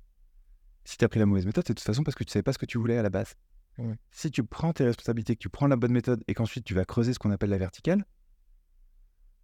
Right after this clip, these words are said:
Speaker 1: la bonne méthode pour moi dans le domaine professionnel, c'est ça, ben, je vais aller jusqu'au bout. Ben là, tu vas réussir au bout du compte parce que tu vas pas t'essouffler. Si ce que tu crois, tu le penses, si ce que tu penses, tu le dis, si ce que tu dis, tu le fais, que t'es parfaitement aligné,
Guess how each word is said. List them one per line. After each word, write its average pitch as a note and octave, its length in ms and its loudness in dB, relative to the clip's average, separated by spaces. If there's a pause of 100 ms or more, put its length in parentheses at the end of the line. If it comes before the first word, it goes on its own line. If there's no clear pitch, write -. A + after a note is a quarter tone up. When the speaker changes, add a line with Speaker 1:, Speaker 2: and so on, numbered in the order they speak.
(220)
Speaker 1:
la A#2+ 160 4
bonne B2+ 180 4
méthode B2 280 2
pour A#2 160 0
moi A#2+ 160 4
dans A2 100 2
le G2 460 2
domaine G2+ 360 0
professionnel, G#2 640 -4 (200)
c'est - 180 -8
ça, D#3 300 0 (680)
ben, F#2+ 100 -4
je F#2 40 -2
vais G#2+ 60 2
aller C3 100 2
jusqu'au C3+ 220 -2
bout. B2+ 100 -8 (540)
Ben G#2+ 140 -2
là, C3 80 4
tu G2 120 -4
vas A2 80 4
réussir C3+ 320 0
au A#2+ 40 0
bout A2+ 100 -4
du A#2 80 -2
compte F3+ 180 0
parce - 160 -4
que B2 180 -2 (500)
tu A#2+ 100 -2
vas B2 60 2
pas D3 100 2
t'essouffler. - 480 -4 (800)
Si - 220 -2
ce - 80 -4
que F3+ 100 4
tu D#3+ 140 -2
crois, - 260 2
tu D#3+ 100 -2
le D3 60 -2
penses, D#3 240 2
si - 80 -6
ce C3 60 -6
que - 80 0
tu C#3 120 -2
penses, C#3+ 220 -2
tu - 100 -8
le C3+ 60 -2
dis, C#3 140 -2
si - 120 -12
ce - 40 -14
que - 80 0
tu B2 140 -6
dis, A#2+ 140 -6
tu - 100 -6
le A2 80 -2
fais, A3 240 2 (320)
que - 80 -4
t'es C3 120 -2
parfaitement C#3+ 500 -2
aligné, C3+ 340 2